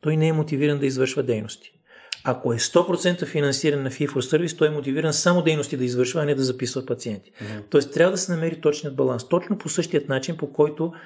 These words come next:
Speaker 1: видовете здравеопазен модел биват осигурителен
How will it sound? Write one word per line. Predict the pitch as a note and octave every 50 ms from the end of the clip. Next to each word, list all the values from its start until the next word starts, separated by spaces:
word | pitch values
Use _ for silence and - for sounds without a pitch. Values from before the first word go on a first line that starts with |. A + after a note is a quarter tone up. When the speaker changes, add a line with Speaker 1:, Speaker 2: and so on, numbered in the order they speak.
| - - - _ _ -
Speaker 1:
видовете | B2 A#2 C3+ E3 E3 G3+ G3 G3 F#3+ - C#3+
здравеопазен | B2+ A#2+ B2+ B2+ A#2 A#2 A#2 A2+ A2+ - C3 C#3 B2+ C3 A#2+ A#2+
модел | A#2 A#2 A2+ G#2+ A2 G#2 A#2 D3 F3 - - - _ -
биват | C3 B2 D#3 D#3 C#3+ C#3+ C3+ - - - - _ _
осигурителен | C3+ B2+ - - B2 A2+ A2+ A2 G#2+ A2 A2 - D#3+ F#3+ G#3 G#3